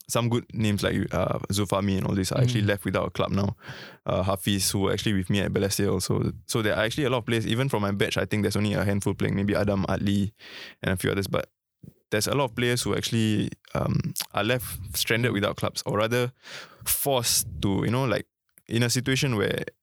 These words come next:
Speaker 1: "Okay, I can offer you this pay. You wanna take, you take. If you don't want, you don't want." So, like,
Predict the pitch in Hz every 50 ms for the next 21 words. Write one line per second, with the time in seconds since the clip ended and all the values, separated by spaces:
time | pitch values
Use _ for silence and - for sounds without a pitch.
0 | _ _ _ _ _ - 110 - 117 104 104 - 95 101 - 104 95 98 104 -
1 | 117 113 107 104 104 - - - 101 92 98 104 104 107 117 110 - - - 196
2 | 110 - - 151 - - 101 101 95 104 104 98 95 - - - - - - -
3 | - - - 156 151 120 107 - -